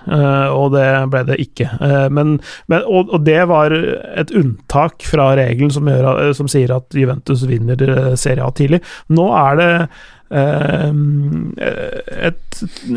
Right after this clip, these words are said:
three horse race, egentlig. Eh, ingen tror re-, realistisk sett at Lazio kommer til å, å ta det, men, eh, Inter er definitivt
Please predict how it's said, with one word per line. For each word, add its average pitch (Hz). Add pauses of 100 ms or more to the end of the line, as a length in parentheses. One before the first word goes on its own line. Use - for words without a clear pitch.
(140)
three 151
horse 156
race, 151
egentlig. 170
Eh, 185
ingen 175
tror 139
re-, 151
realistisk 139
sett -
at 127
Lazio 131
kommer 127
til 127
å, 131 (260)
å -
ta 131
det, 175
men, 147
eh, 147
Inter 123
er 85
definitivt 127